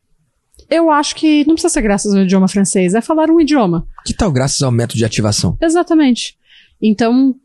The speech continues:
Speaker 1: então, no, até n-, a próxima vez que eu voltar aqui, que eu não sei daqui a quantos anos vai ser, eu espero que a gente já tenha outros idiomas, acredito,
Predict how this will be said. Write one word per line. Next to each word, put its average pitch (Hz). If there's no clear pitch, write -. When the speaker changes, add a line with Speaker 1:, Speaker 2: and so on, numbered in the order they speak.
Speaker 1:
então, 254
no, 233
até 247
n-, 202
a 202
próxima 214
vez 208
que 233
eu 214
voltar 262
aqui, 262
que 254
eu 320
não 247
sei 240
daqui 214
a 214
quantos 214
anos 208
vai 262
ser, 262
eu -
espero 208
que -
a -
gente 196
já 208
tenha 185
outros 247
idiomas, 185
acredito, 202